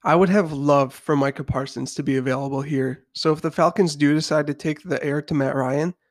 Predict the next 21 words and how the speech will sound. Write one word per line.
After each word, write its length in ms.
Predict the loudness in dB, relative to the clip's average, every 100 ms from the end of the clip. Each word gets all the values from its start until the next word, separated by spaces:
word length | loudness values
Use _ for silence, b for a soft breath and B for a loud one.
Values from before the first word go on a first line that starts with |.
| _ _ -6
I 80 |
think 220 | 0 0 2
Parsons 460 | 0 2 2 2
would 120 | -2
be 120 | -2 0
the 120 | 0
better 280 | -2 -2 -2
pick 240 | -2 -2
here. 220 | -8 -8 _ _ _ _ _ _ _ -2
The 80 |
Lions 320 | 2 4 4 2
haven't 200 | 2 4
had 160 | 2
a 60 | 2
commanding 380 | 2 2 2 0
force 280 | -2 -4
at 60 | -4
linebacker 560 | -2 0 0 0 -2 -4
since 220 | -8 -6
DeAndre 360 | -4 -2 -2
Levy, 380 | -2 -4 -4 -6